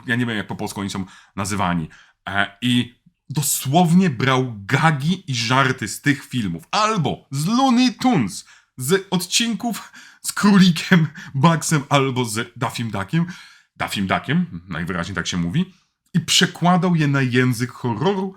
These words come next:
tylko że tym razem, gdy się poślizgnąłeś, na przykład mózg ci wypadł z głowy. Albo tym razem, gdy kopnąłeś w jaja, e, szkielet, to szkielet przecież nie ma jaj, bo jest szkieletem.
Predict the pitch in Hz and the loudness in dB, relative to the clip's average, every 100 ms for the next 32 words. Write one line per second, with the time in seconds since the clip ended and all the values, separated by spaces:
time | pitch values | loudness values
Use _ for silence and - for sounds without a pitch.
0 | _ 247 208 190 202 185 180 139 143 123 | _ -6 0 0 4 6 6 4 2 0
1 | 117 135 131 156 147 170 233 202 - 180 | -4 -2 -2 -2 2 4 2 0 -4 -8
2 | - - 156 202 - - 147 113 104 120 | -6 6 8 8 4 -2 -2 -2 -4 -6
3 | 120 107 123 117 80 - _ _ _ _ | -6 -2 0 0 -4 -12 _ _ _ _
4 | _ - 196 147 170 - - 220 180 156 | _ 0 4 4 2 0 -4 2 4 4
5 | 147 139 117 107 120 101 - - 160 - | 2 0 -4 -2 -2 -2 -6 -2 -2 2
6 | 135 127 110 92 98 98 95 90 95 - | 2 2 -2 -6 -4 -2 0 -2 -4 -14
7 | _ 104 107 - 226 226 202 190 170 - | _ -4 -2 -2 -2 0 0 -2 -4 -2
8 | 135 123 113 98 98 101 92 92 80 113 | -2 -2 -4 -8 -6 -4 -4 -2 -4 -6
9 | 113 127 - - 151 160 147 98 | -6 -2 -2 0 2 4 2 -2